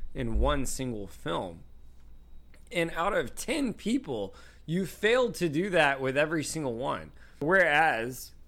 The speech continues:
with old Loki, and I would argue this goes in my second part, which I wanna hear your take on it, in Mobius, Owen Wilson,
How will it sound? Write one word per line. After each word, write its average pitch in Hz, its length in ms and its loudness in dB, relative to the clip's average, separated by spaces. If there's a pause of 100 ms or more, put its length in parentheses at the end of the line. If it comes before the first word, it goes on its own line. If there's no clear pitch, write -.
(160)
with 147 460 2
old 175 260 2
Loki, 156 540 -2 (1300)
and 139 160 -4
I 151 140 2
would 156 160 -2
argue 143 360 -2
this 139 220 -6
goes 147 220 0
in 143 80 -6
my 131 140 -6
second 131 360 -4
part, 120 240 -2
which 117 140 -8
I 117 40 -2
wanna 110 200 -8
hear 117 180 -6
your 107 380 -8 (240)
take 147 260 -4
on 90 160 -8
it, 85 160 -14 (460)
in 139 260 0
Mobius, 135 800 2 (1160)
Owen 190 360 2
Wilson, 95 680 -4